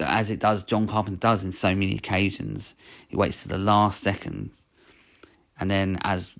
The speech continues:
Laurie's walking away, she doesn't even know he's there. But then he pounces and he strikes. And it's all about that suspense.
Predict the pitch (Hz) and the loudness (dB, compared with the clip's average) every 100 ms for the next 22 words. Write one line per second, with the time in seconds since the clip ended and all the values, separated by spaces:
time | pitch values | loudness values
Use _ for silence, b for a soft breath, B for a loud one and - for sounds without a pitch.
0 | - 92 90 92 101 95 95 95 92 90 | -8 -4 -4 -2 -2 -2 -2 2 4 2
1 | 92 92 _ _ _ _ _ _ _ - | 0 -6 _ _ _ _ _ _ _ -12
2 | - 143 135 113 113 98 104 104 101 95 | 0 4 4 6 4 4 2 2 2 2
3 | 117 101 - b b b b b b b | 2 2 -4 b b b b b b b
4 | _ 98 101 95 87 98 92 95 - 87 | _ -2 0 0 -2 -2 -2 -2 -6 -8
5 | - 90 - - 58 50 - - - B | -6 -6 -6 -4 -4 -4 -10 -20 -20 B
6 | B B B - 107 117 123 107 73 78 | B B B -4 0 4 4 4 2 -2
7 | - - - - 82 101 - - | -4 -6 -6 -4 -6 -6 -10 -16